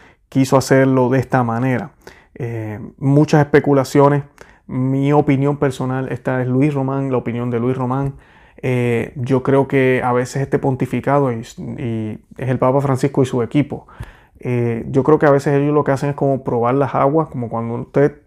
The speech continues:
pone el pie en el agua a ver si está fría, caliente. Yo creo que eso es lo que están haciendo aquí,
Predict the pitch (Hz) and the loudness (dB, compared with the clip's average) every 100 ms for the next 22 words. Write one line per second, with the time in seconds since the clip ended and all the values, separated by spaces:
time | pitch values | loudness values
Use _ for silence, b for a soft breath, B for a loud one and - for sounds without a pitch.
0 | _ 139 143 131 143 143 139 135 139 135 | _ 0 2 0 0 0 2 2 2 2
1 | 127 123 123 135 131 - 143 131 123 131 | 0 -2 -6 -6 -4 -2 0 0 -2 -2
2 | 139 127 127 b b b b b - 135 | -4 -6 -10 b b b b b -2 4
3 | 151 151 151 139 131 127 127 131 127 120 | 6 6 6 4 2 -2 -4 -4 -4 -4
4 | 170 | -6